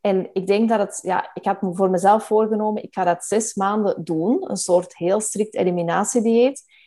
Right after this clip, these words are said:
Ik denk dat ik het drie of vier maanden heb volgehouden en dan was ik gewoon overspannen van die druk die die voeding mij gaf, dat ik het eigenlijk weer helemaal heb losgelaten.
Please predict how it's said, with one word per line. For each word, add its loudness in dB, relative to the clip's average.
Ik 4
denk 8
dat 6
ik 0
het -2
drie 4
of 0
vier -2
maanden 2
heb -2
volgehouden 0
en -6
dan -2
was -2
ik -10
gewoon 2
overspannen 4
van 6
die 2
druk 2
die -4
die -2
voeding 0
mij -2
gaf, -4
dat 6
ik 2
het 0
eigenlijk 4
weer 2
helemaal 2
heb -4
losgelaten. -4